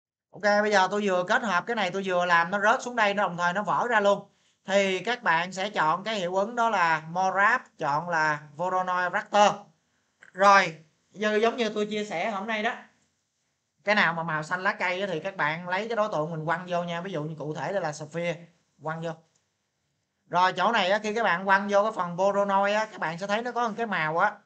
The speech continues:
Thì các bạn bấm vô đây, các bạn điều chỉnh giùm tôi. Thứ nhất là cái sụt nè. Quan trọng nhất là cái sụt nha, bấm vô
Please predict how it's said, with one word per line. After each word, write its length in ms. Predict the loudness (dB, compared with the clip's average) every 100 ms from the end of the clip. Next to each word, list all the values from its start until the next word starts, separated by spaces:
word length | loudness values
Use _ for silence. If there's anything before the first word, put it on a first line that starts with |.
| _
Thì 60 | -8
các 100 | -2
bạn 200 | -2 0
bấm 180 | -2 -2
vô 120 | 0
đây, 140 | 0 0
các 100 | -2
bạn 180 | -4 -4
điều 160 | -6
chỉnh 240 | -6 -6 -6
giùm 140 | -6
tôi. 140 | -4 -4
Thứ 60 | -4
nhất 240 | -4 -4
là 100 | -6
cái 120 | -6
sụt 260 | -4 -6 -4
nè. 140 | -10 -12 _ _ _ _ _ -2
Quan 300 | 2 2 2
trọng 240 | -2 -2
nhất 180 | -2 -2
là 80 | -4
cái 120 | -4
sụt 240 | -4 -4
nha, 140 | -4 -2
bấm 200 | 0 0
vô 220 | 2 0